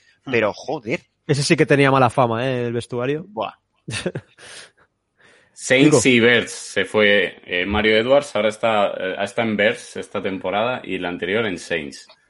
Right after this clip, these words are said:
Speaker 2: O sea,
Speaker 3: Ok.
Speaker 2: el contrato de dos años es con Saints, digamos,
Speaker 4: Sí.
Speaker 2: aunque luego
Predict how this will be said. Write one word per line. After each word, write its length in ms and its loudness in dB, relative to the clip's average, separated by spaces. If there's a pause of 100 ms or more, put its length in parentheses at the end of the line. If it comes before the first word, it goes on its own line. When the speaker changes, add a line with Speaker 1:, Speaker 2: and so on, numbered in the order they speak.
Speaker 2:
O 60 -8
sea, 160 2
Speaker 3:
Ok. 80 -2
Speaker 2:
el 60 -16
contrato 920 2
de 120 2
dos 180 0
años 260 0
es 140 -6
con 180 -4
Saints, 480 -8
digamos, 380 -6
Speaker 4:
Sí. 40 -4
Speaker 2:
aunque 220 -6
luego 1000 0